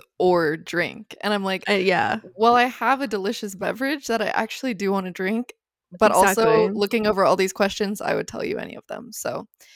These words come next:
Speaker 1: it might just be truth and drink. Hey.
Speaker 2: That's probably what it's gonna be, to be honest.
Speaker 1: <laughs>
Speaker 2: I, like, I'm not gonna just let this drink sit here, <laughs> so.
Speaker 1: No, no.
Speaker 2: Yeah.
Speaker 1: I can't wait to see what you've made. But first,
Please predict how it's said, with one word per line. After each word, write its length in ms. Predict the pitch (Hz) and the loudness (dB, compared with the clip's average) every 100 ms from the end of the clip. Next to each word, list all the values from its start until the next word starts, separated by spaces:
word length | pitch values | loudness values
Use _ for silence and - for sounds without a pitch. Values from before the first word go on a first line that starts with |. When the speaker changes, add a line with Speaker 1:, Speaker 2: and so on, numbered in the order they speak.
| - _ _ _ - | -20 _ _ _ -6
Speaker 1:
it 80 | 226 | -2
might 140 | 240 | 0
just 160 | 262 - | -2 -6
be 100 | 220 | -6
truth 260 | - 208 185 | -6 -6 -6
and 220 | 175 175 | -8 -10
drink. 360 | - - - _ - | -12 -12 -18 _ -8
Hey. 200 | 185 - _ _ _ _ - - | -6 -6 _ _ _ _ -2 0
Speaker 2:
That's 180 | 233 | 2
probably 240 | - 214 180 | 2 2 2
what 80 | 160 | -2
it's 120 | - | -4
gonna 140 | - | -8
be, 240 | - - - _ | -8 -10 -12 _
to 100 | - | -8
be 80 | - | -4
honest. 560 | - - 240 370 - - _ _ | -4 -2 -4 -4 -10 -16 _ _
Speaker 1:
<laughs> 120 | - | 0
Speaker 2:
I, 200 | 466 196 208 | 2 2 0
like, 160 | 208 | 0
I'm 100 | 208 | 0
not 140 | 202 202 | 0 -2
gonna 100 | 196 | -4
just 180 | 180 - | -4 -4
let 120 | 190 | -6
this 140 | 185 - | -8 -10
drink 200 | - - | -12 -6
sit 180 | - | -6
here, 220 | - - 226 | -6 -8 -6
<laughs> 20 | |
so. 460 | - 277 - - - _ _ - | -2 -2 -2 -8 -10 _ _ -6
Speaker 1:
No, 680 | 208 202 226 220 - - - | -2 0 -2 -4 -8 -14 -10
no. 360 | 220 208 - | -6 -4 0
Speaker 2:
Yeah. 260 | 202 190 - 220 - _ - | 0 0 -4 -10 -14 _ -4
Speaker 1:
I 80 | 226 | -2
can't 200 | 233 - | -2 -4
wait 160 | 190 | -8
to 80 | - | -8
see 160 | 214 208 | -6 -4
what 100 | 214 | -4
you've 140 | 214 214 | -6 -6
made. 360 | 240 - - 240 233 _ _ - | -6 -6 -10 -12 -14 _ _ -6
But 140 | - - | -4 0
first, 420 | 339 392 233 | 2 2 0